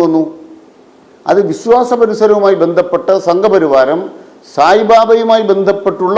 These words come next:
ഒരു എൻ ജി ഒ പ്രസ്ഥാനമാണ് എന്ന ആശയ പരിസരം സൃഷ്ടിക്കുന്നതിന് വേണ്ടി അതിനോട് ഒട്ടിയും മുട്ടിയും നിൽക്കുന്ന ആളുകൾ അതിൻ്റെ തലപ്പത്തുണ്ടായി. അങ്ങനെയുള്ളവർ വരുമ്പോൾ സ്വാഭാവികമായും കേന്ദ്രത്തിൻ്റെ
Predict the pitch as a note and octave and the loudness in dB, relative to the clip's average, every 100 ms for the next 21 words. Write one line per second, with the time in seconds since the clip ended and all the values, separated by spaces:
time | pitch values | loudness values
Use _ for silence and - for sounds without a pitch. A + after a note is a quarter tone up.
0 | A3+ G3 G#3 F#3 - - - - G#3+ F#3 | 2 2 0 -2 -4 -16 -6 -2 -2 0
1 | A3+ G#3+ G#3+ E3+ G#3+ G3+ G3 F3 F#3 G3 | 0 0 -2 -2 2 2 2 0 2 2
2 | F#3 F3+ F#3+ G#3+ E3 E3 F#3 G3+ G#3 G3+ | 0 0 0 -2 -2 -2 0 0 0 0
3 | F#3+ F#3 G3+ G3 E3+ G3 F#3 F#3+ F#3 F3+ | -2 -2 -2 -4 -6 -4 -4 -2 0 0
4 | F3 F#3+ G#3+ - - - D#3 F#3+ G3+ F#3+ | 0 -2 -2 -12 -20 -4 0 2 2 2
5 | F#3 G#3+ G#3+ G#3 F#3 G#3 G#3 F#3+ F#3 G3 | 0 -4 -4 -4 -4 -4 -4 -2 -2 0
6 | F#3 F3+ F#3+ F#3+ F#3+ F#3+ F3+ F3+ G3 F#3 | 0 0 0 0 -2 0 0 0 -2 -2
7 | F3 F3+ B2 - - - _ _ _ _ | 0 0 -2 -10 -20 -20 _ _ _ _
8 | _ _ _ _ - A#2+ E3+ G#3 G3+ G#3 | _ _ _ _ -8 -2 0 2 2 4
9 | G#3 F#3+ F3 F#3+ G#3 G3 F3+ F3+ F3+ G3+ | 4 4 2 2 0 0 0 0 4 2
10 | G3+ G3 G3 G3 G3 C#3 - - - F#3+ | 2 2 2 2 0 -4 -12 -8 -2 0
11 | G3 G3+ G3+ F#3+ G3 | 0 -2 -2 -2 0